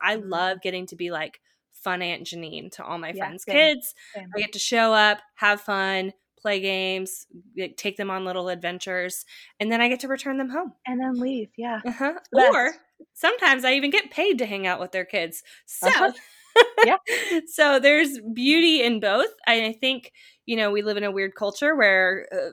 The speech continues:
Speaker 1: marriage is, like, an ele-, it's looked at as being, like, an elevated status, especially in any Christian subcultures.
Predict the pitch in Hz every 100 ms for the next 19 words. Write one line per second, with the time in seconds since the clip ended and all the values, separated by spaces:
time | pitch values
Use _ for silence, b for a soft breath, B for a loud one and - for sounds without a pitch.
0 | - 202 196 185 196 196 190 185 175 185
1 | 175 165 _ _ 202 185 185 190 196 190
2 | - 202 196 202 190 180 190 185 175 175
3 | 165 180 185 196 202 214 - 247 247 294
4 | 370 - - - 294 285 214 185 175 185
5 | - _ - 185 - 165 160 156 - 170
6 | 113 190